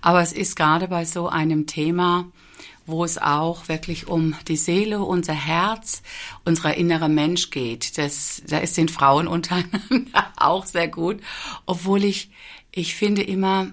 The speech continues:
wir brauchen unsere Männer dazu. Und bevor ich gleich wieder in den Vers, äh, gehe, der mir heute Morgen geschenkt wurde für euch,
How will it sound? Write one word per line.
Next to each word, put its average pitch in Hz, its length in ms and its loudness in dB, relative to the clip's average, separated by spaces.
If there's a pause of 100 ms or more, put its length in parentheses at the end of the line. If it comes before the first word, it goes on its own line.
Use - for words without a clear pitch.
(140)
wir 175 140 -2
brauchen 160 400 0
unsere 156 220 -2
Männer 147 280 0
dazu. 143 520 -6 (1200)
Und 165 400 4
bevor 202 380 2
ich 214 180 -4
gleich 190 380 0
wieder 175 260 -2
in 175 160 -2
den 160 180 2
Vers, 170 680 -2
äh, 180 220 -4
gehe, 180 360 0
der 180 160 0
mir 160 180 2
heute 160 220 -4
Morgen 156 340 0
geschenkt 202 440 -2
wurde 214 200 -2
für 196 280 -2
euch, 185 400 -4